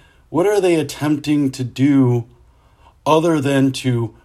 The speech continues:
put their own political spin on the January sixth incident that is rife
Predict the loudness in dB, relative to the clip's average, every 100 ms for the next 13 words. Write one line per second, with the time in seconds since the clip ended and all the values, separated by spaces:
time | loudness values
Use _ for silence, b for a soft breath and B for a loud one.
0 | b -16 -2 -2 0 0 0 0 -2 2
1 | 2 2 -2 -10 -2 0 2 0 -2 -4
2 | -4 -6 -2 0 0 0 -4 _ _ b
3 | b b b b b 0 2 2 2 0
4 | 2 2 2 0 0 -2 -4 -6 -6 -6
5 | -6 -6 -6 -6 -8 -12 -20 _ -20 -20
6 | -20 _ _ _ _ _ -20 -20 -20 _
7 | -16 B B B B 2 4 4 0 -12
8 | _ _ -6 -4 -4 -6 -10 -6 -4 -2
9 | 2 4 4 -2 -8